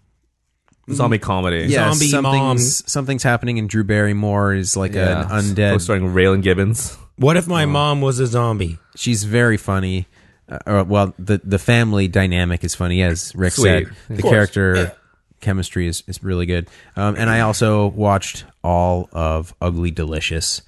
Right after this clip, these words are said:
Speaker 1: Oh, yeah, it's great.
Speaker 2: I really like this show.
Speaker 1: Who, who, who's the, the narrator, uh, force behind Ugly Delicious?
Speaker 2: Ugly Delicious is a show from Dave Chang.
Speaker 1: Are you sure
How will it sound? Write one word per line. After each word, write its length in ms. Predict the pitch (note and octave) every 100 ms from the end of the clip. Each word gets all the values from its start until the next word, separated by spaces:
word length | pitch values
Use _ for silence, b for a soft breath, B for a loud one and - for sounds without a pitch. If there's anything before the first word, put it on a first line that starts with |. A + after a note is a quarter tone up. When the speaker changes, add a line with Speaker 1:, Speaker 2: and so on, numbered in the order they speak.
| b
Speaker 1:
Oh, 120 | F2 F2
yeah, 140 | E2
it's 120 | E2+
great. 260 | - E2+ - B B
Speaker 2:
I 100 | B2+
really 320 | C3+ F3+ G#3+
like 220 | C3 G2+
this 140 | A2 G2+
show. 340 | - A2 G#2
Speaker 1:
Who, 120 | G2+ C3
who, 220 | E3 F#3 A2
who's 300 | C#3 E3+ D#3
the, 480 | D3 B2 G#2+ G2+ G2+
the 100 | F#2+
narrator, 680 | F#2+ G#2+ A2+ A#2 A2+ A2 G#2+ -
uh, 220 | G2+ G2
force 300 | - A2+ -
behind 340 | B2+ B2 A#2
Ugly 180 | A#2 A#2
Delicious? 600 | A#2 B2 D#3+ - - - -
Speaker 2:
Ugly 260 | A#2+ B2+ C3+
Delicious 460 | A#2+ A#2 - C3 B2
is 120 | A2
a 60 | G#2
show 400 | - A2+ A2+ G#2+
from 360 | - G2+ F#2+ E2
Dave 400 | G#2+ A#2 B2+ -
Chang. 480 | - A#2 A#2 F2+ E2
Speaker 1:
Are 60 |
you 40 | C3+
sure 120 | F3